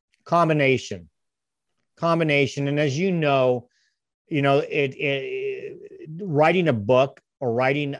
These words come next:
or, or, or, or giving a speech is the same concept. Tell a story, make a point. Tell another story, make another point. And that's what I did, is I told a personal story. And if, you know, if you read my book,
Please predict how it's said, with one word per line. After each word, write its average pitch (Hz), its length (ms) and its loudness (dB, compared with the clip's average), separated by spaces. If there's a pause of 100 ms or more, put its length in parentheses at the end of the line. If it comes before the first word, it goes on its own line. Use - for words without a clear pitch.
or, 123 180 -8
or, 120 220 -10
or, 120 200 -4
or 120 160 -6
giving 135 320 0
a 113 60 -4
speech - 680 -4
is 131 100 -8
the 110 80 -10
same 123 300 -4
concept. 120 600 -6
Tell 131 200 -2
a 120 40 -4
story, 123 360 -2
make 113 240 -4
a 101 40 -10
point. 104 360 -8 (120)
Tell 123 100 -6
another 120 260 -4
story, 117 360 -6
make 110 220 -6
another 107 320 -8
point. 95 400 -14 (540)
And 151 120 -2
that's 160 200 0
what 156 100 0
I 131 120 2
did, 113 320 0
is 120 260 -6
I 123 100 -4
told 147 260 0
a 120 40 0
personal 143 480 -4
story. 113 580 -2 (540)
And 127 120 -2
if, 120 160 -4
you 147 200 -4
know, 120 100 0
if 101 80 -4
you 127 80 0
read 139 260 2
my 127 140 2
book, 127 300 0